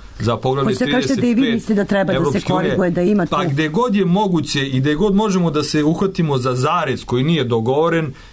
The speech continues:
Speaker 1: e, mi to treba da radimo i trebamo da, treba da insistiramo na tome, s tim što lično mislim da nam prostor nije mnogo otvoren i da,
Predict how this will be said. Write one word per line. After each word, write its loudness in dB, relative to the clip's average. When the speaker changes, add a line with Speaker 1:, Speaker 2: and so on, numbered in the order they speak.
Speaker 1:
e, 0
mi 0
to 0
treba 0
da 0
radimo 0
i -2
trebamo -2
da, -2
treba 0
da 0
insistiramo 0
na 0
tome, -2
s -10
tim 2
što -2
lično 0
mislim 0
da 0
nam -2
prostor 0
nije 2
mnogo 0
otvoren 0
i 0
da, 0